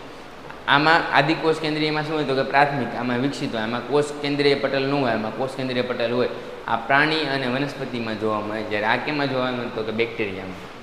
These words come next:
ડન છે? હજી કોઈને ક્યાં પ્રશ્ન હોય, હજી કોઈને કોઈ શંકા હોય, તો આયરું બીજું એનિમેશન, આયરું બીજી એનિમેશન. કોષ કેન્દ્ર પટલના વિકાસને આધારે, કોષ કેન્દ્ર પટલના વિકાસને આધારે કોષના પ્રકારો કયા કયા?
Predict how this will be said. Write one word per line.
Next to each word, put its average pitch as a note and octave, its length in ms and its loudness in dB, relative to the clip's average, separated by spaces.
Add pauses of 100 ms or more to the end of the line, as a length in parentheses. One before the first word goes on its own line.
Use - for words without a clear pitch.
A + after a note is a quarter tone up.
(320)
ડન C#3 180 4
છે? C#3+ 120 -4 (420)
હજી F#3+ 80 4
કોઈને G3+ 240 4
ક્યાં F#3 180 6
પ્રશ્ન D3+ 300 -2
હોય, A#2+ 200 -2
હજી C3 140 -2
કોઈને F#3+ 260 0
કોઈ F3 160 2
શંકા E3+ 300 2
હોય, C#3+ 200 8
તો C#3+ 180 -2
આયરું E3 240 4
બીજું E3 320 0
એનિમેશન, D3+ 480 -6 (480)
આયરું D3+ 320 2
બીજી D#3 240 0
એનિમેશન. D3+ 500 -2 (400)
કોષ F3 280 0
કેન્દ્ર D#3+ 300 -2
પટલના D3 500 -2 (100)
વિકાસને D#3 480 4
આધારે, B2+ 460 2 (760)
કોષ D3+ 300 -4
કેન્દ્ર C#3 280 0
પટલના B2 560 0 (520)
વિકાસને E3 540 4
આધારે C3+ 360 4 (140)
કોષના C#3 360 -2
પ્રકારો G#2+ 480 -2
કયા G#2+ 180 0
કયા? F2+ 240 -8